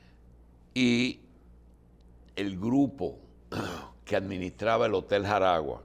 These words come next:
que yo tengo conocimiento porque yo trabajé en ese lugar, conocía, yo sé que ahí <clears throat> se hacía, eh, cierto apoyo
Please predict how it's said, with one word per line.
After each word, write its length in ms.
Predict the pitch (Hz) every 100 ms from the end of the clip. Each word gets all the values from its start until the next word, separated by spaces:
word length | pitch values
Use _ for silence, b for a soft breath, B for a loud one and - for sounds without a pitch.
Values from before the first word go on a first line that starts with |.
| -
que 140 | 85
yo 140 | 90
tengo 220 | 90 104 95
conocimiento 720 | 98 101 - 110 95 87 117
porque 240 | 98 - 78
yo 140 | 85
trabajé 680 | 92 87 85 76 85 80 - b b b b b b b -
en 220 | 80 80
ese 260 | 87 - 101
lugar, 520 | 95 90 71 - - - - b b b b
conocía, 600 | - 87 82 - 104 95 - 85
yo 220 | 113 117
sé 380 | - - 117 107
que 160 | 107
ahí 480 | 95 98 113 90 - - -
<clears throat> 340 | - 120 98 73 - - - - - - - - - - - - b b b b b -
se 260 | - 98
hacía, 680 | 87 - - 120 104 80 71 - - - b b b b b - - - -
eh, 520 | 95 87 82 76 - - - - - - - -
cierto 680 | - - 135 143 143 - 113
apoyo 640 | - 104 113 101 82 67